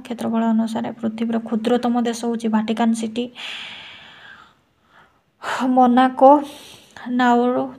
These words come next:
ତୁଭାଲୁ, ଏଗୁଡ଼ିକ ସବୁ। ପୃଥିବୀର ସର୍ବାଧିକ ଜନସଂଖ୍ୟା ବିଶିଷ୍ଟ ଦେଶ ଚୀନ, ତାପରେ ଭାରତ,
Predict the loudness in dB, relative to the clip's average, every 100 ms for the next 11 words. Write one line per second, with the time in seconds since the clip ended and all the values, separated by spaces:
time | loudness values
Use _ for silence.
0 | -4 -2 0 0 0 -4 -8 -8 -6 -4
1 | -6 -6 -4 -4 -4 -6 -4 -4 -4 -4
2 | -2 0 0 -2 -4 0 0 0 -2 -4
3 | -4 -6 -6 -6 -4 -6 -8 -4 0 2
4 | 0 -6 -16 -18 -10 -4 0 0 0 0